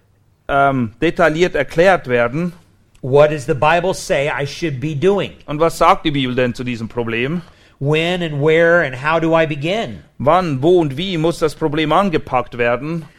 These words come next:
Speaker 2: Then how do I schedule so that I can finish my responsibilities?
Speaker 1: Und was muss unternommen werden, damit ich die mir gesteckten Ziele auch erreiche?
Speaker 2: Then there are also, E here, ideas for ministering to the depressed person in a holistic way.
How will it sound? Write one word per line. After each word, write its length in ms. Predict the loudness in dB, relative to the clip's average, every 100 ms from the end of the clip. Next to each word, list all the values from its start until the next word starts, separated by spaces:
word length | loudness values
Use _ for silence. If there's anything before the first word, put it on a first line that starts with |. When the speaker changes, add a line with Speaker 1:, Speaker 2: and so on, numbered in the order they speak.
| _ _ -2
Speaker 2:
Then 180 | 0 2
how 200 | 2 2
do 140 | 2
I 120 | 0 -2
schedule 500 | -2 0 0 -2 -4
so 240 | -6 -4
that 120 | -2
I 40 | -4
can 200 | -6 -12
finish 600 | -2 0 0 -2 -12 -8
my 140 | -8
responsibilities? 920 | -6 -10 -6 -6 -6 -6 -4 -6 -4
Speaker 1:
Und 200 | -2 2
was 200 | 2 2
muss 160 | -2 -2
unternommen 1120 | 0 2 2 2 0 0 0 2 2 2 2
werden, 240 | 2 2
damit 260 | 0 -2 -6
ich 140 | -8
die 120 | -6
mir 260 | -4 0 0
gesteckten 580 | 0 -4 -4 -4 -8 -8
Ziele 360 | -6 0 2
auch 100 | 2
erreiche? 580 | 2 0 0 -2 -6 -8 -12 _ _ _ _ _ _ _ _ _ _ -4
Speaker 2:
Then 260 | 0 2 2
there 180 | 2 4
are 400 | 4 2 -2 -6
also, 600 | 2 2 2 0 0 -2 -8
E 240 | -10 -8
here, 400 | -6 -4 -2 -2
ideas 520 | 0 -2 -2 -2 -4 -2
for 160 | -4
ministering 600 | -4 -6 -8 -8 -8 -6
to 80 | -8
the 140 | -10
depressed 500 | -12 -10 -2 -2 -2
person 300 | -8 -10 -8
in 120 | -8 -6
a 120 | -4
holistic 520 | -2 -2 -6 -10 -4
way. 300 | -2 -2